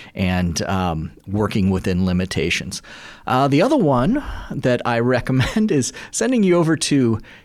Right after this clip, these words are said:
Canopy. Um, a lot of you might be familiar with the movie The Magnificent Seven. Well, that is based on a movie from a long time ago. And if you ever have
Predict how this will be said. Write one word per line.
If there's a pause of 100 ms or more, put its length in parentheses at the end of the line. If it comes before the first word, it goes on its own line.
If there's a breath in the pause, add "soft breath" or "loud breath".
(140 loud breath)
Canopy. (160)
Um, (100)
a
lot
of
you
might
be
familiar
with
the
movie
The
Magnificent
Seven. (240 loud breath)
Well,
that
is
based (100)
on (320 loud breath)
a
movie
from
a
long
time
ago.
And
if
you
ever
have